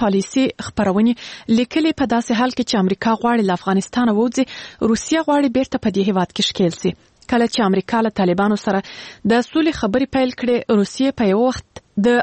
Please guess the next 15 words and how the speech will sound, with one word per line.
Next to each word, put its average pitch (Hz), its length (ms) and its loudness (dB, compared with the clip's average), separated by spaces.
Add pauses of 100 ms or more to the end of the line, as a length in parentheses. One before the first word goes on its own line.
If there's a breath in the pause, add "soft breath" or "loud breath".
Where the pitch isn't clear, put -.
افغانستان 226 580 0
د 226 80 -2
سولې 233 280 0
په 196 140 0
برخه 226 200 -4
کې - 220 -4
د 185 120 0
دوه 190 180 0
زره 185 200 0
اتلسم 196 400 -2 (100)
کال 254 220 0
په 202 100 2
نومبر 220 420 2
میاشت 208 280 -2
کې 226 80 0